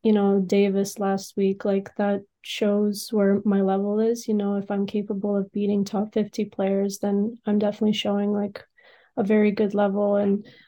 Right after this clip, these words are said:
um, so that kind of shows me, like, where I am. And, uh, um, I would say qualifying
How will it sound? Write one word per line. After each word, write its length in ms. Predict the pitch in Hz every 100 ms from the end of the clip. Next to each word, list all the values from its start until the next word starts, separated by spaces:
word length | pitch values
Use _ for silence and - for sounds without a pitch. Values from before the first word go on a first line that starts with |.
| - _ -
um, 600 | 202 208 208 202 202 233 -
so 600 | - 208 202 196 202 220 _ _ _ _ _ _
that 400 | 214 208 202 202 - -
kind 240 | 226 208
of 200 | 202 190 - - -
shows 480 | - 220 202 196
me, 180 | 202 196
like, 360 | 196 190 185 - -
where 320 | 254 208 202 196
I 80 |
am. 360 | 196 202 220 247
And, 360 | 214 196 190 185
uh, 360 | 185 185 185 196 _ _ _ _ _ _ -
um, 600 | - 104 101 - 98 - - _ _ _ _ -
I 120 | 247
would 160 | 214 214
say 640 | - 214 208 208 202 202 - - - - - _ _ _ _ _ _ _ _
qualifying 880 | - 254 254 302 294 269 254 233 233